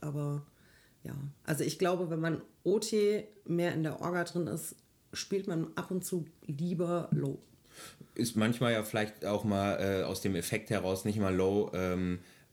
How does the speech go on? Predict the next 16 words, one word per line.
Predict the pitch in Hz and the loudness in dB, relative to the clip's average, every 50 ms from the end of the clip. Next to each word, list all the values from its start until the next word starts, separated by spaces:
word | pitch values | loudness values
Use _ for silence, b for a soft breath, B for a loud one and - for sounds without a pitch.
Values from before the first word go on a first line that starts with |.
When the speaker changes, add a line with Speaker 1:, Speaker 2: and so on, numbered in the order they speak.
| _ _ - | _ _ -8
Speaker 2:
aktiv | - - - - 127 123 123 - | -8 -8 -2 0 0 2 4 4
Low, | 123 113 107 | 2 2 2
sondern | 107 101 101 98 92 | 2 2 2 2 0
auch | 87 90 | 0 0
mal | 107 95 | 0 -2
passiver | - - 123 117 - - 120 107 95 95 87 87 | -2 -2 -4 -4 -2 0 0 0 2 2 2 4
Low. | 87 90 87 85 80 80 | 4 4 4 4 2 2
Man, | 80 82 85 90 87 - | 0 0 0 0 0 0
oder, | 87 87 85 80 76 - - _ _ _ _ - | 0 0 0 -2 -2 -6 -14 _ _ _ _ -4
hm, | 87 90 92 92 | -2 -2 0 0
wie | 87 87 | 0 0
sagt | 92 98 - - | -2 -2 0 0
man, | 95 90 85 | -2 -2 -2
proaktiv, | - - 113 117 - - - - - 113 110 107 | 0 2 2 2 2 0 -2 -2 -2 -2 0 0
dass | 101 92 104 | -2 -2 0
man, | 98 90 90 | 0 0 0